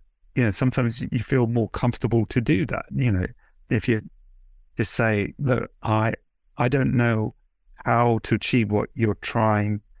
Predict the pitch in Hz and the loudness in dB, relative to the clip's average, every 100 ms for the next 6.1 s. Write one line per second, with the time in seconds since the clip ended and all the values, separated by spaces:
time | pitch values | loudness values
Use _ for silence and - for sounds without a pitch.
0 | - - 101 - 107 - 127 113 95 - | -12 -4 -4 -2 -4 -2 0 0 -2 -10
1 | - - - 117 113 110 - - 113 101 | -20 -6 0 2 2 0 -2 -6 -2 0
2 | 104 101 - _ - - 123 123 113 110 | 2 0 -4 _ -20 -6 0 2 4 2
3 | 110 - - - 110 127 113 127 127 113 | 0 -6 -6 -2 0 0 0 0 2 0
4 | 101 107 101 - 104 101 95 110 110 104 | 0 -2 -4 -2 0 0 0 -2 -2 0
5 | 104 101 104 - - - 131 151 147 139 | 0 0 -4 -10 -10 -4 -4 -2 0 0